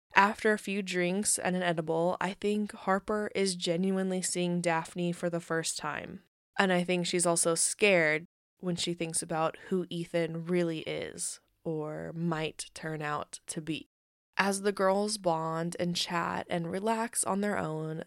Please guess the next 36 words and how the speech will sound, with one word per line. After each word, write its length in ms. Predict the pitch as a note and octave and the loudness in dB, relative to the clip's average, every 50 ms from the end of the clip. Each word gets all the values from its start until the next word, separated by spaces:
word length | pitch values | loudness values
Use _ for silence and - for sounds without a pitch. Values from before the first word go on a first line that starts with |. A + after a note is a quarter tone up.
| - - | -6 -6
the 100 | F3+ F3 | -6 -6
boys 500 | F3 F#3 F3+ F3 F3+ F#3 F#3+ G3 F#3+ - | -2 -2 0 0 2 2 0 0 -2 -2
are 240 | - D#3 D#3 - | -2 -4 -4 -4
on 360 | - - D#3 D3+ D#3 E3 E3+ - - | -4 -4 -4 -4 -4 -4 -6 -4 -4
a 80 | E3+ | -2
mission. 680 | F3 E3 D3+ D3 D3 - - - D#3+ E3 - F3 E3 F3 - _ _ _ _ - | -2 -2 -2 -4 -4 -4 -4 -4 -4 -6 -6 -8 -10 -12 -14 _ _ _ _ 4
After 300 | G#3 G#3 G3+ - A3+ A3 | 6 6 6 2 2 2
their 140 | A3 A3+ | 2 2
day 240 | G#3 G#3 F3+ F3 F3+ | 2 2 4 4 4
on 140 | F3+ F#3 G3 | 4 4 2
the 80 | G3+ G3+ | 2 0
water 400 | F#3+ F3 D#3+ D#3+ D#3+ E3 E3+ F3 | 2 2 2 2 2 2 0 0
with 140 | F3+ F3 | 0 -2
jet 240 | - - D#3 - - | -4 -4 -4 -4 -4
skis, 520 | - - - - D#3 D3 D3 D3+ D#3 F3 - - _ _ _ _ _ _ | -6 -6 -6 -6 -6 -4 -4 -6 -6 -8 -10 -12 _ _ _ _ _ _
Cameron 340 | - - G#3 A#3+ C4+ C#4+ C#4+ | -2 0 2 4 4 2 4
breaks 240 | C4+ C#4 C#4+ - - | 2 2 2 2 -2
it 80 | B3 | -2
down 320 | - A3 - F3+ F#3 F#3+ G3 | -2 0 2 2 2 0 -2
for 180 | - - F#3+ | -2 -2 -2
the 120 | F#3 F#3 F#3 | -2 0 0
new 220 | F#3 F3+ F3 F3 | 0 2 2 2
rich 300 | E3 E3+ E3+ E3+ - - | 2 2 0 0 -2 -6
boy, 240 | - E3 D#3 D#3 D3+ | -4 -2 -2 -2 -2
Ethan. 520 | - - - - - - - - - F3+ - _ _ _ | -4 -6 -8 -8 -6 -8 -8 -8 -10 -14 -16 _ _ _
"Listen, 360 | - G#3 G#3+ G#3+ G#3 - - - - _ _ _ _ | 2 4 6 6 6 2 -2 -4 -10 _ _ _ _
this 180 | G3 A3 A#3+ - | 4 6 6 6
is 180 | F4 F4 E4 | 4 4 4
what 200 | C#4+ B3+ B3 A#3 | 4 6 6 6
it's 200 | A3+ A3 G#3+ - | 6 6 4 0
really 560 | G#3+ F3+ F3+ F3+ F#3 G#3+ B3+ C4+ C4+ C4 C4 B3 | -6 -6 -6 -4 0 2 4 6 6 6 6 4
like 360 | G#3 F#3 E3+ E3+ E3+ E3+ E3+ | 4 4 4 4 2 0 -2
being 260 | F3 E3+ E3 D#3+ D#3+ | -2 -2 -2 -2 -2
rich 260 | D3+ - F3 - - | -4 -4 -2 -4 -4
and 80 | F#2 F2+ | -4 -4
ambitious. 680 | F2 E2 - G#1 - - - - - - - - - | -6 -6 -6 -6 -6 -8 -8 -8 -6 -6 -6 -6 -8